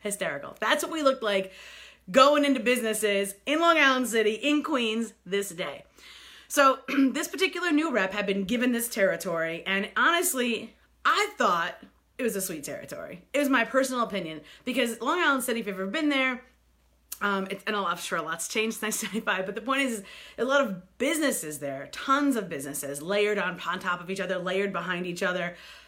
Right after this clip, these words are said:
but they're not retail establishments. Now, at the time, um, we were working for an, a, a business that was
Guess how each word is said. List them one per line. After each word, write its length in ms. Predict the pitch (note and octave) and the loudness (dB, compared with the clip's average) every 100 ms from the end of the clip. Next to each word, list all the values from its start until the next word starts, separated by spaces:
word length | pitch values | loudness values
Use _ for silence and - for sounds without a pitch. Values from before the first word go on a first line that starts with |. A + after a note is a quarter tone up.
| _ | _
but 80 | E3+ | 0
they're 100 | D4 | 2
not 280 | E4+ B3+ G#3+ | 2 0 0
retail 360 | C4 C4+ G#3 | -2 0 -2
establishments. 540 | D#3 - B2+ C3+ D3 D3 | -4 -6 -10 -10 -8 -2
Now, 100 | G3+ | -2
at 80 | G3 | -2
the 60 | |
time, 800 | - - - G4 C4+ A3 G#3 G3+ - - - | -6 -2 2 4 4 2 -2 -6 -14 -20 -4
um, 340 | G3+ G3+ G3+ F#3 | 2 2 2 0
we 140 | B3 | 0
were 180 | C4 C4+ | 2 0
working 380 | A3 G#3+ A3+ G3+ | 0 -2 -2 -4
for 340 | - G3+ G3 | -2 0 2
an, 200 | G3 F#3+ | 0 -2
a, 220 | - F3 F3 | -2 -2 -2
a 40 | |
business 500 | F3+ F#3 F#3 F3+ F3+ | -2 -2 -2 -4 -4
that 360 | F#3+ E3+ E3 - - _ _ _ _ _ - | -2 -2 -2 -6 -18 _ _ _ _ _ -4
was 480 | A#3 A#3+ A3+ - | 2 2 0 -4